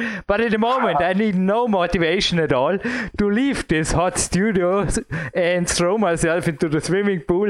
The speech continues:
<laughs> And I hope you also have a great lake or a bath or something beside. I'm finishing off. You were talking about somebody who is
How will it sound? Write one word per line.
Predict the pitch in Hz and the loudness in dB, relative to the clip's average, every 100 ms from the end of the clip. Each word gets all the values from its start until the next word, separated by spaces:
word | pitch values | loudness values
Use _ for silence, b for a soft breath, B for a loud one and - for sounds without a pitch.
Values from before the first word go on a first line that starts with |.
| - | -2
<laughs> | - 208 | -2 0
And | 190 175 | 0 2
I | 160 | 2
hope | 156 185 175 | 2 0 0
you | 240 254 208 175 175 | -2 0 -2 0 0
also | 160 170 170 165 | 2 0 0 0
have | 165 | 0
a | 165 | -2
great | 147 156 175 196 160 | 0 0 0 0 0
lake | 147 190 196 165 | 0 0 0 0
or | 156 156 | 2 2
a | 151 147 | 0 0
bath | 156 165 165 - | 0 0 0 0
or | 156 143 | 0 2
something | 151 156 156 151 151 | 0 0 0 0 0
beside. | 151 131 127 156 - 190 214 202 151 - | -2 0 0 0 -2 -6 -6 -6 -10 -4
I'm | 156 185 185 | -2 0 0
finishing | 247 247 - 208 170 | 0 0 0 0 2
off. | 190 - 165 | 0 -2 0
You | 175 | 2
were | 170 160 | 0 0
talking | 170 180 - 165 | 0 0 0 0
about | 147 151 151 - | 2 0 0 0
somebody | 156 170 170 156 151 | 0 2 0 0 0
who | - 180 165 | 0 0 0
is | 160 156 - - | 0 0 -4 -8